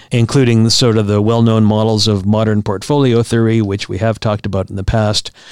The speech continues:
the Black-Scholes options pricing model, which is more complex and not really relevant for our discussions here. But it's a tool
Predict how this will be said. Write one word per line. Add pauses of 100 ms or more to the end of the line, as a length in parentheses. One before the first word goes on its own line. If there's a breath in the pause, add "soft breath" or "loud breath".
(240 loud breath)
the
Black-Scholes
options
pricing
model,
which
is (640 loud breath)
more
complex
and
not (220)
really
relevant
for
our
discussions
here. (640 loud breath)
But
it's
a
tool